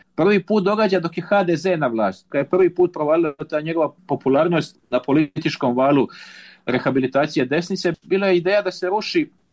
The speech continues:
koalicijska vlast koja nije H D Z-ova. Sad se prvi put događa s H D Z-om na vlast.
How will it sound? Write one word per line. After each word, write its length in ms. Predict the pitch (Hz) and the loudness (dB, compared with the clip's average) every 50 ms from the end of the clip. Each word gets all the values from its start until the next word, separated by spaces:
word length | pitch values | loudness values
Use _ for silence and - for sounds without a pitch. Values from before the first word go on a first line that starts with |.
| _ | _
koalicijska 600 | - - 160 160 165 180 185 - 185 - - 170 | -4 0 2 2 4 2 2 0 -4 -4 -2 0
vlast 360 | 160 180 190 185 185 - _ _ | 2 2 2 2 0 -2 _ _
koja 180 | - 165 156 170 | -2 0 0 0
nije 160 | 180 185 175 | 0 -2 -2
H 180 | 180 185 180 | 0 0 -2
D 120 | 170 151 143 | 0 0 -2
Z-ova. 320 | 131 160 143 123 107 107 | 0 0 0 0 0 0
Sad 220 | - - 190 202 - | -2 -2 -4 -4 -2
se 100 | - - | -2 -2
prvi 260 | - 208 226 214 - | 0 0 0 0 0
put 180 | - 220 208 | -2 -2 0
događa 420 | 170 196 208 220 214 196 190 185 175 | 0 0 0 0 0 0 2 0 0
s 120 | 160 - - | 0 -2 -2
H 140 | 220 226 | 0 2
D 120 | 196 190 175 | 2 2 2
Z-om 300 | 160 - 226 220 190 175 | 2 2 2 2 2 2
na 80 | 156 | 0
vlast. 460 | 147 151 156 139 107 - - _ - | 0 2 2 0 0 -2 -6 _ -16